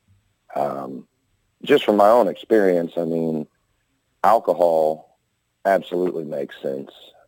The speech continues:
Uh, you're, you know, you drink enough and you can get just dizzy,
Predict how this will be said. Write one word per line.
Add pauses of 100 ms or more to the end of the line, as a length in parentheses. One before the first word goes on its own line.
Uh,
you're, (360)
you
know,
you
drink
enough
and
you
can
get (720)
just
dizzy,